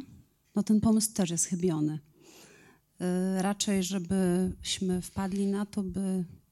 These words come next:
zapewnić mu wolność, dozę jakichś granic, bliskość, e,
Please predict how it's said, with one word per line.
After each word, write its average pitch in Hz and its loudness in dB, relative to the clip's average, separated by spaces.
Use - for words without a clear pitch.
zapewnić 180 2
mu 175 -2
wolność, 196 2
dozę 175 2
jakichś 170 -4
granic, 202 6
bliskość, 185 0
e, 170 2